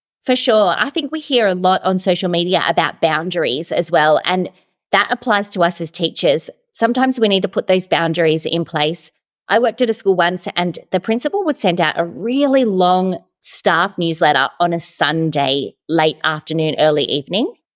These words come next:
And the expectation was is that you read that before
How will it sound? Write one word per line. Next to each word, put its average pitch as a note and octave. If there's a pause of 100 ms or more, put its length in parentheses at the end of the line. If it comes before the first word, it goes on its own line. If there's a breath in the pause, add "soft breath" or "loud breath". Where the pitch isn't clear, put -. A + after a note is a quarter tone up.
(200)
And G3+
the A#3+
expectation -
was D#3+
is E3
that D#3+
you E3+
read F#3
that B2 (520)
before F#3